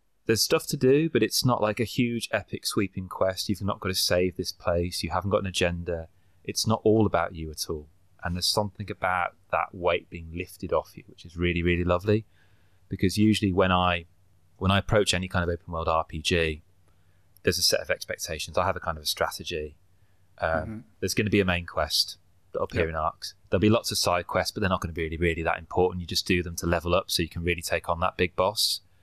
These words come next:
Speaker 1: to give you that confidence.
Speaker 2: Yeah.
Speaker 1: Um, it's gonna be a large world map. You'll start off small and it'll take time to reveal itself. And there are certain areas of the map I just can't get to yet because I'm not powerful enough, and sometimes that will be quantifiable by numbers and X P.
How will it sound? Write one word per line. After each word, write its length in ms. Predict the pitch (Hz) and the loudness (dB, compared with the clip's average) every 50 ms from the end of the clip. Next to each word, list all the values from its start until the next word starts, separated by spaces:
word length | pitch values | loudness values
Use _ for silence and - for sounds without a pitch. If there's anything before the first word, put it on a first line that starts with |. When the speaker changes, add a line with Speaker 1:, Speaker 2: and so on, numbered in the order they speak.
| _ _ - | _ _ -12
Speaker 1:
to 80 | - 90 | -8 -6
give 100 | 90 80 | -2 2
you 60 | 87 | 2
that 160 | 87 92 - | 2 2 0
confidence. 640 | - - 90 87 - 104 98 104 117 - - - - - _ _ _ _ - - - | -2 -4 -4 -2 0 2 2 2 0 0 -2 -2 -2 -4 _ _ _ _ -18 -8 -4
Speaker 2:
Yeah. 160 | - 95 92 | -2 0 0
Speaker 1:
Um, 100 | 92 95 | 0 -2
it's 100 | 95 - | -2 0
gonna 140 | - 113 104 | 0 2 2
be 80 | 104 101 | 4 4
a 40 | |
large 340 | 98 98 101 98 95 95 - - | 4 4 4 4 2 2 2 2
world 220 | 92 87 85 85 | 2 2 2 2
map. 340 | 110 117 123 - - - - - _ _ | 0 0 -2 -2 -6 -14 -20 -20 _ _
You'll 100 | - 92 | -6 -6
start 340 | - - - 107 101 - - | -2 0 0 0 0 0 -2
off 100 | 95 87 | -2 -2
small 220 | - - 101 90 87 | -2 -2 -2 -2 -2
and 80 | 87 | -4
it'll 120 | 92 95 87 | -8 -10 -8
take 240 | - - 95 - | -6 -6 -6 -6
time 240 | - - 87 87 87 | -6 -6 -6 -4 -4
to 100 | - - | -6 -8
reveal 240 | 82 80 82 76 80 | -8 -8 -8 -8 -10
itself. 580 | - - - - - 80 78 78 - - - - _ _ _ _ _ _ _ _ | -8 -6 -6 -4 -2 -4 -4 -6 -8 -14 -20 -20 _ _ _ _ _ _ _ _
And 100 | - 95 92 | -2 0 2
there 80 | 92 | 2
are 60 | 92 95 | 2 2
certain 300 | - - 113 104 104 95 | 2 2 2 2 4 4
areas 200 | 92 92 87 - | 2 2 2 2
of 40 | |
the 40 | - | 0
map 160 | 87 85 82 - | -2 -2 0 0
I 100 | 92 87 | 0 0
just 180 | 82 92 - - | 0 -2 -4 -4
can't 200 | - 87 87 85 | -2 -4 -2 -2
get 160 | 90 - - | -4 -4 -4
to 120 | - - - | -6 -8 -6
yet 180 | 76 80 - | -6 -6 -6
because 220 | - - - 87 - | -4 -4 -2 0 0
I'm 160 | 85 82 82 | 0 0 0
not 180 | 82 82 - - | -2 -6 -6 -4
powerful 420 | - 82 78 78 76 - - 85 | -2 -2 0 -2 -2 -4 -8 -10
enough, 220 | 78 76 76 78 - | -10 -10 -10 -12 -12
and 100 | 80 78 | -10 -8
sometimes 440 | - - 87 80 - 85 82 80 - | -8 -6 -6 -4 -4 -4 -4 -2 -2
that 100 | 90 95 | -2 -2
will 80 | 98 87 | -2 -4
be 300 | - 85 85 82 82 - _ _ _ _ _ _ _ _ _ - | -4 -4 -4 -4 -6 -10 _ _ _ _ _ _ _ _ _ -4
quantifiable 760 | - - 95 92 - 90 - - 87 82 82 82 78 85 | -2 -2 0 0 -2 -2 0 2 2 2 2 0 -2 -4
by 140 | - 85 80 | -4 -4 -4
numbers 480 | 82 82 82 80 80 76 80 80 76 - | -2 -4 -6 -8 -6 -4 -4 -4 -2 -4
and 80 | 76 | -6
X 180 | 78 - - - | -6 -6 -6 -8
P. 320 | - - 85 78 76 76 | -6 -4 -4 -4 -4 -6